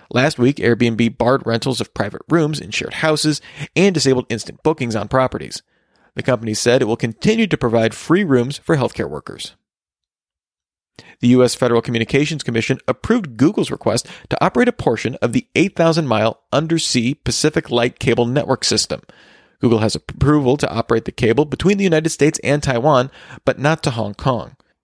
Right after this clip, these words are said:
Google and Facebook both contributed to the cable system's construction costs, and Google warned in its petition that without the added cable capacity,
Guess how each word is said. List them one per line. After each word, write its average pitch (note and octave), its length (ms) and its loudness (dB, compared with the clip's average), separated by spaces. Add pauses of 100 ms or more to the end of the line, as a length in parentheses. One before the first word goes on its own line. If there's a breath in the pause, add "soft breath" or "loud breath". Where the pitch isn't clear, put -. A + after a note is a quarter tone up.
(380 loud breath)
Google C3+ 320 2
and A2+ 100 -6
Facebook B2+ 420 0
both C3 340 -2
contributed A#2+ 520 -2
to A2+ 80 -2
the A2+ 80 -6
cable A2+ 280 -2
system's A2 400 -6
construction - 500 -4
costs, A#2 300 -2 (360 loud breath)
and F#3 260 0
Google F#3 240 2
warned E3 260 2
in E3 80 -2
its E3 120 -2
petition C3+ 600 -2
that C3 140 0
without D3 340 -2
the - 220 -6
added C#3 320 0
cable C#3 260 0
capacity, D3 640 -2